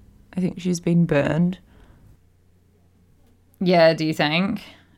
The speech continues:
Speaker 2: I mean, it also just feels funny them standing on either side. I don't know. I'm just like, even those images, I think because I just have such a bad perception of those two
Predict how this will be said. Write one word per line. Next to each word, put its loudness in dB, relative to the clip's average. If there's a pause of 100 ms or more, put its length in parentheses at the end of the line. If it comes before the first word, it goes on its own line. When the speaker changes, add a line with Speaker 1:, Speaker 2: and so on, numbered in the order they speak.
(120)
Speaker 2:
I 6
mean, 8
it -2
also -2
just -4
feels -2
funny 6
them 4
standing 2 (320)
on 2
either 0
side. 4
I 2
don't 2
know. 0
I'm 0
just -12
like, -4 (540)
even 4
those 2
images, 0
I 4
think -2
because -2
I 2
just -6
have -4
such -8
a 0
bad -2
perception -8
of -6
those -4
two -4